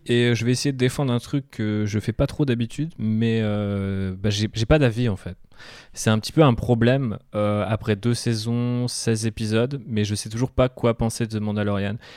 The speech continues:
Je crois que je m'en suis rendu compte la première fois quand on a fait l'épisode, euh, post-saison un, où je me disais, en fait, je sais toujours pas si c'est un accident, un hybride, comme disait Phobos,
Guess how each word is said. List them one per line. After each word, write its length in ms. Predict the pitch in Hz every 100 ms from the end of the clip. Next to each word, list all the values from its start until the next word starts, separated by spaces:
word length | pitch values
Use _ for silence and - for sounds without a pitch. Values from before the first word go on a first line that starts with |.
| -
Je 100 | -
crois 120 | 143
que 80 | 135
je 60 | 127
m'en 80 |
suis 160 | 123 131
rendu 200 | 123 123
compte 220 | 131 135
la 80 | 113
première 300 | - 120 117
fois 100 | 131
quand 180 | 120 107
on 80 | 107
a 80 |
fait 140 | 104 110
l'épisode, 500 | 107 113 110 113 110
euh, 380 | 104 98 101 101
post-saison 600 | - 120 - 120 110 107
un, 160 | 110 -
où 60 |
je 80 | 107
me 80 | 107
disais, 200 | 104 113
en 80 | 113
fait, 100 | 123
je 100 | 110
sais 140 | -
toujours 200 | 104 117
pas 120 | 127
si 160 | 127 113
c'est 100 | 104
un 140 | 110
accident, 720 | 113 110 123 113 117 117 120 101
un 180 | 104
hybride, 400 | 110 110 110 120
comme 180 | 113 107
disait 300 | 104 104 107
Phobos, 480 | 110 107 110 113 -